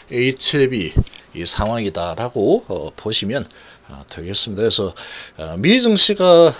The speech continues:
어, 어떻게 흘러가든 파월 의장의, 에, 발언이, 에, 뭐 단기적으로는 영향을,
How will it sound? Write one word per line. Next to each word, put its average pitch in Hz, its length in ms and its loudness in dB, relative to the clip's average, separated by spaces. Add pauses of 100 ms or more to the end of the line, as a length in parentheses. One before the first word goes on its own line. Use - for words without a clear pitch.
어, 101 220 0
어떻게 170 320 -2
흘러가든 139 260 2
파월 190 300 2
의장의, 117 480 0 (280)
에, 92 60 -10
발언이, 120 560 -2 (460)
에, 80 220 -12
뭐 92 140 -8
단기적으로는 170 1160 2
영향을, 120 520 -2